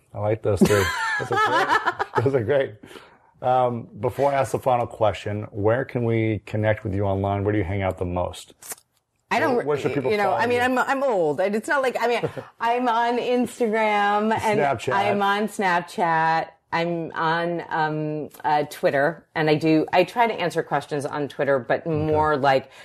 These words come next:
Speaker 2: "Should I wear this shirt or that shirt?" 'Cause it's only a hundred and forty
Speaker 1: Yes or no,
Speaker 2: characters.
Speaker 1: yes.
Speaker 2: Um, I am active on my Facebook page now more than I
Speaker 1: Mm.
Speaker 2: have been before, and I'd like to start doing Facebook Live so that I can really answer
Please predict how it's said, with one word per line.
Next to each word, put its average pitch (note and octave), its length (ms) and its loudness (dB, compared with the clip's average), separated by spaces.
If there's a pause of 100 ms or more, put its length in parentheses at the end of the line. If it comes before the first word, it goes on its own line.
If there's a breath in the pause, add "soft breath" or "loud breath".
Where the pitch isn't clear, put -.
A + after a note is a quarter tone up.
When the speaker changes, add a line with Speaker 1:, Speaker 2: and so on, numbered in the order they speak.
(100)
Speaker 2:
"Should - 280 -2
I F3+ 120 2
wear D#3+ 280 0
this G3 220 -2
shirt F3 260 -2
or C#3+ 140 0
that B2+ 260 0
shirt?" A2+ 340 -4
'Cause B2+ 200 -6
it's B2+ 160 -8
only C3 340 -2
a - 20 -4
hundred A#2 220 -4
and A2+ 100 -2
forty G2+ 180 0
Speaker 1:
Yes G#2 40 -4
or - 40 2
no, A2+ 40 2
Speaker 2:
characters. A#2+ 300 2
Speaker 1:
yes. E2+ 260 -4 (180 loud breath)
Speaker 2:
Um, A3+ 280 2
I B3+ 200 2
am D#4+ 200 2 (100)
active A#3 420 0
on E3 160 2
my D3+ 140 2
Facebook D3+ 480 -2
page A3 320 0
now F#3+ 160 2
more F3 220 0
than E3 100 0
I E3 60 0
Speaker 1:
Mm. - 20 -4
Speaker 2:
have D#3+ 140 0
been E3 100 2
before, E3 300 0
and D#3+ 100 0
I'd D3+ 140 -2
like C#3+ 180 2
to F#3 80 -4
start D#3+ 220 -2
doing C#3+ 160 0
Facebook C3+ 420 -4
Live B2 400 0
so - 200 0
that C3+ 160 2
I C3 120 2
can B2+ 260 -6
really B2 320 0
answer E3+ 460 0